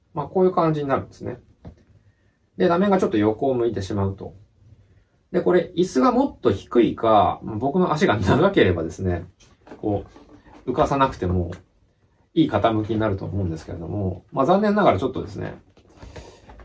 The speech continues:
長さが足りないので、僕の場合はこう、かかとをぐっと上げることによって座面を持ち上げています。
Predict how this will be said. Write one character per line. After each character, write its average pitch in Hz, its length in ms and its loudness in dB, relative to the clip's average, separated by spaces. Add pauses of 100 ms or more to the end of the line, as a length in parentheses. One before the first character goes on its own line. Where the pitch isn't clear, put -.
(380)
長 123 220 2
さ 143 80 2
が 117 180 6 (460)
足 131 160 2
り 143 60 -2
な 151 140 0
い 117 60 0
の 95 120 0
で、 113 200 4
僕 120 220 -4
の 127 80 0
場 127 100 2
合 120 240 6
は 110 80 0
こ 107 380 -2 (360)
う、 - 40 -20
か 127 140 -2
か 123 120 4
と 120 120 2
を 110 120 2
ぐ 139 180 0
っ - 40 -12
と 95 280 -6 (100)
上 107 120 -2
げ 131 80 4
る 143 100 0
こ 151 100 0
と 151 120 0
に 123 100 0
よ 110 100 -2
っ - 40 -8
て - 260 2
座 101 120 2
面 95 240 2
を 92 180 -4 (220)
持 101 140 -4
ち - 60 -8
上 95 120 -2
げ 90 100 -2
て 101 100 -12
い 85 60 -8
ま 87 140 -10
す。 - 200 -20